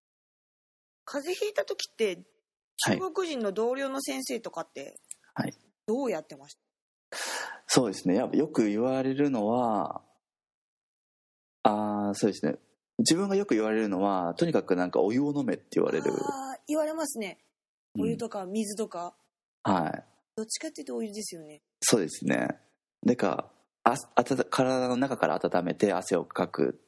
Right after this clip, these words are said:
Speaker 2: っていうので、お湯を飲めっていうのをとにかく言われますね。うん。
Speaker 1: 汗をかくっていうのは、確かに、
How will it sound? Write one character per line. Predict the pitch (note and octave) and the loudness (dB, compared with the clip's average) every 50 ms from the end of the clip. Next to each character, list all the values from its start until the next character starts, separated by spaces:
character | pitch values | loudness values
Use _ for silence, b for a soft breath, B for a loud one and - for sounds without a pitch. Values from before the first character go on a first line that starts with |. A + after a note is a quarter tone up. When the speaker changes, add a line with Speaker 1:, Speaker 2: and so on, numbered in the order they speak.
| _ _ _ | _ _ _
Speaker 2:
っ | _ | _
て | - - | 0 0
い | D2 C2 C2+ C#2 | 2 2 0 0
う | - | 0
の | - - | 2 4
で、 | E2+ G2+ G2+ F#2+ F2 E2 - - - _ _ _ _ _ _ _ _ _ _ - | 4 4 4 2 0 -2 -4 -6 -12 _ _ _ _ _ _ _ _ _ _ 2
お | F#2 F#2+ G#2 | 2 4 4
湯 | G#2+ G#2 | 4 2
を | G2+ G2+ | 2 2
飲 | G2+ G2 F2+ | 2 2 2
め | F2 C#2+ | 2 0
っ | - | 0
て | - _ _ - - | -4 _ _ 4 4
い | E2+ | 4
う | E2+ | 4
の | A2 | 2
を | |
と | - - A2 | 2 2 2
に | G#2 - | 2 2
か | - - | 0 0
く | - - - - - - | 2 2 2 2 2 2
言 | - D#2 | 4 4
わ | - A1 | 4 2
れ | - - | 0 0
ま | - - | 0 0
す | - - - | -2 -2 -4
ね。 | - - - - - _ _ _ _ _ _ _ _ _ _ _ _ _ _ _ _ _ _ _ _ _ _ _ _ _ _ _ - | -4 -4 -4 -4 -6 _ _ _ _ _ _ _ _ _ _ _ _ _ _ _ _ _ _ _ _ _ _ _ _ _ _ _ 0
う | - | 0
ん。 | - - - - _ _ | 0 0 -4 -8 _ _
Speaker 1:
汗 | - A4 - - A#4 | -10 -10 -8 -6 -6
を | E4 C#4+ | -6 -6
か | - A#3+ G3+ | -6 -8 -8
く | G3 G#3 G3 | -8 -8 -10
っ | - _ _ _ _ | -10 _ _ _ _
て | - G#3 | -2 -2
い | G#3 G#3 | -2 -2
う | F#3+ | -2
の | F#3 F3 | -4 -8
は、 | F3 D#3+ D#3 - _ _ _ _ _ _ - | -10 -12 -14 -18 _ _ _ _ _ _ -10
確 | C4+ C4+ - | -8 -6 -6
か | - A3 | -4 -6
に、 | F3+ E3 C3 | -6 -8 -10